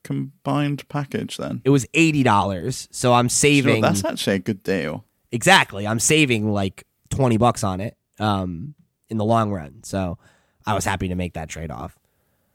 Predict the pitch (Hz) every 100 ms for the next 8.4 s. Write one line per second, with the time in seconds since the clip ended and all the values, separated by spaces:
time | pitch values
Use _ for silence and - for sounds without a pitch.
0 | _ _ 117 110 101 98 92 95 87 87
1 | 87 92 - 92 98 90 - 92 85 -
2 | 92 87 95 - - 92 92 - 90 90
3 | - 92 87 87 87 90 85 90 87 92
4 | 95 - _ 92 90 90 85 - - 92
5 | 87 90 90 85 85 82 104 92 92 80
6 | 80 - _ _ _ - _ _ 90 87
7 | 87 82 - - - - - - 95 -
8 | - - -